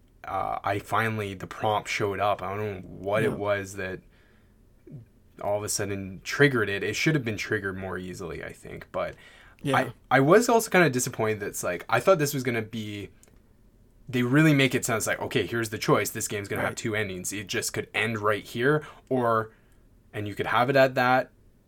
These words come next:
Speaker 1: which I guess it kinda does. And then it's like, "Okay, here's what would happen if it doesn't." 'Cause I guess if it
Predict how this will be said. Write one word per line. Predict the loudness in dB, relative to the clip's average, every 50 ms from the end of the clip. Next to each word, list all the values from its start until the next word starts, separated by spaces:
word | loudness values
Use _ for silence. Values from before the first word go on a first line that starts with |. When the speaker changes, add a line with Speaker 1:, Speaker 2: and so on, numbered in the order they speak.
| _
Speaker 1:
which | -2 2 4 4
I | 6
guess | 8 6 6 6 4
it | 0
kinda | 0 0 0 0 0 0
does. | 0 2 2 2 2 -2 -4 -8 -10 -10 -10
And | -10 -8 -6 -6
then | -6 -8
it's | -8 -8 -6
like, | -8 -8 -8 -10 -12
"Okay, | -10 -8 -8 -8 -8 -8 -10
here's | -6 -4 -2 -2 -2
what | -2 -4 -6 -6
would | -4 -4
happen | -2 -4 -4 -4 -8 -12
if | -12 -12 -14
it | -18 -18 -20 _ _ _ _ _ -2
doesn't." | 0 0 0 0 -2 -4 -6 -6 -4
'Cause | -4 -4 -4 -4
I | -4 -4
guess | -2 -2 -2 -2 -4
if | -6 -6 -6
it | -8 -8 -8